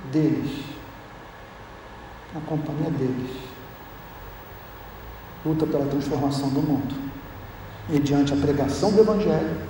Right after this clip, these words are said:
e a prática das obras de amor.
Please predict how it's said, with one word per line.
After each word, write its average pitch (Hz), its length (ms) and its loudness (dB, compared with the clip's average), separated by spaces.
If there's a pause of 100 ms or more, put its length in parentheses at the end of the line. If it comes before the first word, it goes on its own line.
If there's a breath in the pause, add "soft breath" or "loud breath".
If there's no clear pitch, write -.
(1160)
e 170 60 8
a 160 60 10
prática 143 560 4
das 143 240 2
obras 131 280 2
de 139 80 0
amor. 135 260 0